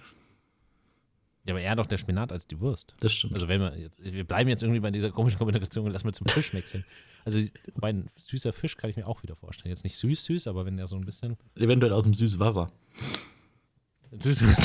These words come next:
Speaker 1: Fisch. <laughs> Den
Speaker 2: Weil
Speaker 1: Salzfisch
Speaker 2: das
Speaker 1: auf die
Speaker 2: Dumme
Speaker 1: rechte
Speaker 2: wäre halt
Speaker 1: Seite.
Speaker 2: nicht alt, glaub ich. Ich, ah. Aber
Speaker 1: Ja, aber
Speaker 2: das
Speaker 1: es gibt
Speaker 2: sind
Speaker 1: auch
Speaker 2: die
Speaker 1: den
Speaker 2: besten
Speaker 1: Freunde
Speaker 2: Folgen.
Speaker 1: Nassma.
Speaker 2: Was?
Speaker 1: Also,
Speaker 2: Ich hab
Speaker 1: es
Speaker 2: die
Speaker 1: gibt
Speaker 2: nicht
Speaker 1: auch den
Speaker 2: gehört.
Speaker 1: gestern, also jetzt nicht gestern, sondern am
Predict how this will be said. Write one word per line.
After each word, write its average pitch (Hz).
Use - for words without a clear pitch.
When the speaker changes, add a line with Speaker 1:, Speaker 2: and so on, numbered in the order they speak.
Speaker 1:
Fisch. -
<laughs> -
Den 185
Speaker 2:
Weil -
Speaker 1:
Salzfisch 139
Speaker 2:
das -
Speaker 1:
auf 135
die 131
Speaker 2:
Dumme 123
Speaker 1:
rechte 113
Speaker 2:
wäre 120
halt 113
Speaker 1:
Seite. 101
Speaker 2:
nicht 98
alt, 104
glaub 101
ich. 95
Ich, 101
ah. 104
Aber -
Speaker 1:
Ja, 110
aber 107
Speaker 2:
das 110
Speaker 1:
es 107
gibt 110
Speaker 2:
sind -
Speaker 1:
auch -
Speaker 2:
die 104
Speaker 1:
den 104
Speaker 2:
besten 107
Speaker 1:
Freunde -
Speaker 2:
Folgen. 101
Speaker 1:
Nassma. 95
Speaker 2:
Was? 127
Speaker 1:
Also, 113
Speaker 2:
Ich 110
hab 104
Speaker 1:
es -
Speaker 2:
die 104
Speaker 1:
gibt 101
Speaker 2:
nicht -
Speaker 1:
auch 143
den 135
Speaker 2:
gehört. 131
Speaker 1:
gestern, 165
also 101
jetzt 95
nicht 113
gestern, 127
sondern 101
am 95